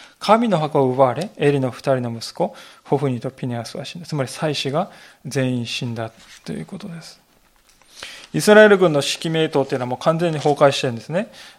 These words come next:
えー、「持ち場を離れるな」って命令してもですね、それも聞かないで、もう、もう、ダットのごとく逃げていって、バラバラにですね、もうチリチリになってですね、自分の、おー、テントにですね、逃げ帰っていく。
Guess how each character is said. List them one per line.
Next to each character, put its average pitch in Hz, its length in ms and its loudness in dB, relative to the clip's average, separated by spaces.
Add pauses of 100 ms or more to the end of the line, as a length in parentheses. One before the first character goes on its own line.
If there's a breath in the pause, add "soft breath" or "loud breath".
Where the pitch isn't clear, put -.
え 156 160 -10
ー、 - 20 -10 (160)
「持 143 120 -6
ち 233 100 -6
場 233 80 2
を - 20 4
離 190 240 -2
れ 247 80 0
る 247 60 -2
な」 185 180 2
っ - 20 -16
て - 80 -10
命 147 220 0
令 180 100 2
し 175 80 -2
て 180 60 -2
も 143 140 2
で - 40 -6
す - 60 -12
ね、 135 60 -12
そ 160 80 -4
れ 185 80 -2
も 165 80 -2
聞 - 160 -10
か 202 140 4
な 196 120 6
い 151 60 4
で、 127 100 0
も 147 240 6 (320 loud breath)
う、 - 20 -6
も 156 400 4
う、 143 40 -6
ダ 139 120 2
ッ - 40 -10
ト 220 120 -2
の 233 120 2
ご 247 120 0
と 220 120 -2
く 160 80 -4
逃 151 180 -2
げ 165 140 2
て 139 100 -4
い 127 60 -2
っ - 20 -8
て、 131 140 -12
バ 147 180 6
ラ 190 80 2
バ 202 140 8
ラ 196 100 6
に 180 80 -2
で 180 80 -2
す 170 120 -8
ね、 165 40 -2
も 147 140 -4
う - 20 -4
チ - 220 -6
リ 185 100 -8
チ 208 140 -10
リ 190 100 -6
に 175 80 -6
な 180 120 -2
っ 175 40 -18
て 147 140 -4
で 139 80 -2
す 143 60 -12
ね、 135 200 -6 (380 loud breath)
自 143 240 -10
分 151 160 -4
の、 135 180 0 (240 loud breath)
お - 640 -8
ー、 - 60 -14
テ 160 100 -4
ン 143 80 -4
ト 131 140 -2
に 120 100 -6
で 120 80 -6
す 131 160 -8
ね、 123 100 -4
逃 127 40 -2
げ 131 80 -6
帰 165 140 0
っ 147 80 -2
て 147 120 -12
い 120 60 -8
く。 - 160 -20